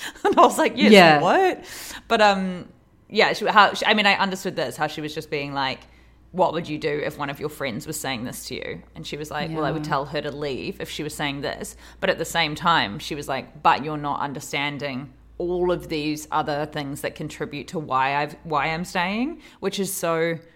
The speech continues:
Speaker 1: I think that's so spot on. Like, I remember, like, trying to explain to a therapist <laughs> once and just be like, "You d-, obviously don't know because you d-," she was like, "He's putting in work. He's working on himself. He's, he's making all these changes. I know he truly loves me. I know he doesn't mean to make me feel like shit, blah, blah, blah."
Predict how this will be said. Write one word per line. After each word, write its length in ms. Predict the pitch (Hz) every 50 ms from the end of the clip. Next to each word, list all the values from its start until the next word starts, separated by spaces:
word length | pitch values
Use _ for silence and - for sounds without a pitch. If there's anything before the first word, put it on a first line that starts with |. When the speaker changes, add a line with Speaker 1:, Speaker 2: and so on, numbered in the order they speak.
| _ _ _ _ _ _ _ _ _ - 185
Speaker 1:
I 60 | 190
think 200 | - 196 - -
that's 220 | 175 156 - - -
so 240 | - - 170 - 247
spot 300 | - - - 175 156 143
on. 220 | 127 123 143 202
Like, 160 | 233 208 -
I 60 | - 170
remember, 340 | 165 160 160 160 170 165 -
like, 180 | - 170 - -
trying 200 | - - 160 160
to 40 | 156
explain 420 | 160 - - - 147 135 143 151
to 100 | 151 -
a 40 | 190
therapist 580 | - - 165 160 180 185 - - 302 302 302 -
<laughs> 100 | 226 214
once 200 | 254 359 359 -
and 60 | 214 202
just 120 | 185 - -
be 60 | 165
like, 160 | 156 151 -
"You 80 | 175 185
d-, 100 | - -
obviously 280 | - 156 170 165 - 180
don't 300 | - 156 151 151 - 151
know 220 | 151 139 139 131
because 320 | - 160 151 151 127 - - - _ _ -
you 120 | - -
d-," 100 | 156 - -
she 180 | - - - 196
was 140 | 170 165 -
like, 160 | 156 - -
"He's 160 | - 185 180
putting 320 | - - - 226 214 185 175
in 160 | 156 147 139
work. 340 | 135 127 110 87 - - - _ _ _ _
He's 160 | - - 160 147
working 320 | 180 175 170 175 190 170
on 80 | 165 160
himself. 440 | 156 160 147 - 143 135 131 123 - - - _ _ _
He's, 220 | - 165 151 156 - - -
he's 120 | 175 165
making 280 | 165 190 190 185 190 190
all 60 | 175
these 140 | 165 160 160
changes. 340 | - 156 139 127 139 139 - -
I 100 | 160 175
know 200 | 170 170 170 175
he 120 | 185 180 180
truly 340 | - - 175 165 160 156 151
loves 260 | 139 143 143 - -
me. 160 | 151 147 143 -
I 100 | - 147
know 140 | 147 156
he 100 | 165 165 151
doesn't 460 | 165 160 165 151 - 143 135 127 -
mean 260 | - 165 160 170 170 160
to 80 | - 165
make 140 | 151 143 -
me 80 | 156
feel 180 | 151 - 160 147
like 160 | 143 147 - -
shit, 220 | - 165 139 -
blah, 100 | - 175 170
blah, 80 | 175
blah." 220 | 180 175 170 160